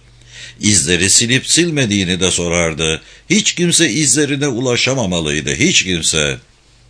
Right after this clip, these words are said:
Bir takım güçlü kurumlarla daha önce de dalga geçmişlerdi ama bu bambaşka bir düzeydi. Kendilerine Hacker Cumhuriyeti adı veren özel gruptaki çok kişi bu fikre karşı koymuştu.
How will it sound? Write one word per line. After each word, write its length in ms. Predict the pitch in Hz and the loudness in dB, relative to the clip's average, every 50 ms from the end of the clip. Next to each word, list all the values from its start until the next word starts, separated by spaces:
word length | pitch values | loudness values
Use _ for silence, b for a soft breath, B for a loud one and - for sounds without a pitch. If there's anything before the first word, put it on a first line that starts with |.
| _ _ - - - - - - - - - - - - - - - | _ _ -20 -20 -20 -20 -20 -20 -20 -20 -20 -20 -20 -20 -18 -6 0
Bir 220 | 107 196 240 214 | 4 4 4 4
takım 380 | - 220 214 196 202 185 175 151 | 2 0 2 2 2 2 2 0
güçlü 360 | 165 170 - - 156 196 139 | 0 -2 -2 -4 -4 -4 -4
kurumlarla 720 | - 117 85 90 90 87 80 80 82 82 78 87 92 87 | -4 -2 0 0 0 0 2 2 2 2 2 0 0 0
daha 240 | 131 139 160 175 160 | 0 0 0 -2 -2
önce 340 | 160 160 151 135 147 160 139 | -2 -2 -2 -2 -2 -2 -2
de 140 | 147 139 131 | -2 0 0
dalga 320 | 131 123 120 110 101 120 | 0 0 0 0 0 0
geçmişlerdi 840 | 107 95 95 90 - - 87 101 101 - 69 78 80 76 76 73 78 78 - - | 2 2 0 0 0 -2 0 0 0 0 0 0 0 0 0 0 -2 -2 -2 -2
ama 260 | 123 139 160 151 131 | -2 -2 -2 0 0
bu 180 | 151 151 113 | 0 0 2
bambaşka 560 | 131 151 165 170 147 113 95 - - - 87 80 | 0 0 0 0 -2 -2 -2 0 0 0 0 0
bir 220 | 85 82 78 67 | 0 -2 -2 -4
düzeydi. 640 | 76 80 76 - 78 76 78 65 73 76 76 73 71 B B B B B B B - | -4 -4 -2 -2 -2 -2 -4 -2 -2 -2 -2 -2 -4 B B B B B B B -2
Kendilerine 600 | - 143 156 180 190 180 185 185 180 170 170 170 | 2 4 4 4 4 4 2 2 2 2 2 2
Hacker 540 | 170 151 151 175 180 175 160 165 156 139 104 | 2 2 2 0 0 0 0 0 0 0 -2
Cumhuriyeti 540 | 101 143 147 139 131 131 139 135 120 - 135 | -2 -2 -2 -2 -2 -2 -2 -2 -2 -2 0
adı 300 | 120 123 120 120 147 110 | 0 2 2 2 0 0
veren 300 | 78 67 73 90 95 92 | 0 0 0 0 0 0
özel 380 | 90 120 113 - 131 135 127 | -2 -2 -2 0 0 -2 -2
gruptaki 580 | 85 73 90 90 87 - - 98 85 71 87 - | -2 -2 -2 -4 -4 -4 -4 -4 -4 -2 -4 -4
çok 340 | - - 151 160 - - - | -2 -2 -2 -4 -4 -8 -10
kişi 420 | - 90 85 - 98 101 98 95 | -6 -2 0 0 0 0 -2 -2
bu 100 | 143 170 | -4 -4
fikre 380 | - - 147 - - 143 147 - | -2 -4 -4 -2 0 -2 -2 0
karşı 400 | - 117 110 107 110 - 113 98 | 0 -2 -2 -2 -2 -4 -4 -2
koymuştu. 800 | 104 95 92 92 82 87 90 80 - - - 85 82 80 73 | -2 -2 0 0 -2 -2 -4 -4 -4 -4 -4 -4 -4 -4 -6